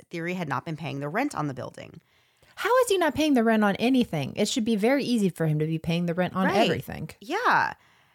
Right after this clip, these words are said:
Speaker 1: At this point, Amari had no choice but to go back to the chateau and really shack up with the rest of his family.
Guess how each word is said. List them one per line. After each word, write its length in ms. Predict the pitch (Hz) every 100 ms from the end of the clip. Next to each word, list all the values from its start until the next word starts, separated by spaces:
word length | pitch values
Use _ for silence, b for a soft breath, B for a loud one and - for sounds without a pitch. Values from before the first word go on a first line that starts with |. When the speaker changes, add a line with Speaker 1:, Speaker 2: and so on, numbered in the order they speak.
| b
Speaker 1:
At 120 | - 214
this 140 | 330
point, 320 | - 247 220
Amari 320 | 185 165 175
had 220 | 180 175 160
no 120 | 151
choice 320 | - 156 160
but 140 | -
to 80 | -
go 220 | 156 151
back 260 | 147 147 156
to 80 | 175
the 80 | 147
chateau 560 | - 117 - 170 165
and 300 | 165 160 156
really 180 | 147 151
shack 300 | - 147 151
up 160 | 139 -
with 100 | 147
the 80 |
rest 240 | 139 139 -
of 80 | 107
his 140 | -
family. 560 | 208 247 151 104 -